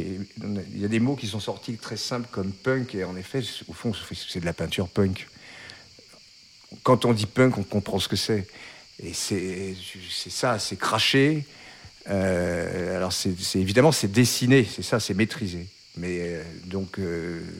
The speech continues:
moi, j'essaye dans, dans l'énergie que je mets dans, dans les textes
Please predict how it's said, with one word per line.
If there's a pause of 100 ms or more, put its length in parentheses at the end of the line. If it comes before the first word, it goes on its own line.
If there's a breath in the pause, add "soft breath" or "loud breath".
(140)
moi,
j'essaye
dans,
dans
l'énergie (100)
que
je
mets
dans,
dans
les
textes